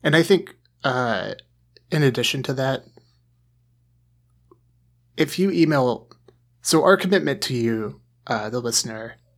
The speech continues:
or anyone who re-, wants to discuss Puton, even if you don't listen,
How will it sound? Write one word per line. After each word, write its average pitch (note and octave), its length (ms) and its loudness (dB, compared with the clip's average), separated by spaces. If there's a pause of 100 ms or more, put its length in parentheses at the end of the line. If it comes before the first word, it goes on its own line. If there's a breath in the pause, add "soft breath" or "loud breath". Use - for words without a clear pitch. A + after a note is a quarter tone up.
(240)
or D#3+ 140 4
anyone C#3+ 300 6
who A#2 120 0
re-, A2+ 240 -2
wants A#2+ 260 -6
to B2+ 100 -10
discuss A2+ 360 -8
Puton, A2 420 -10
even A2+ 180 -10
if A2+ 100 -18
you A#2+ 60 -6
don't G#2+ 140 -8
listen, A#2+ 400 -8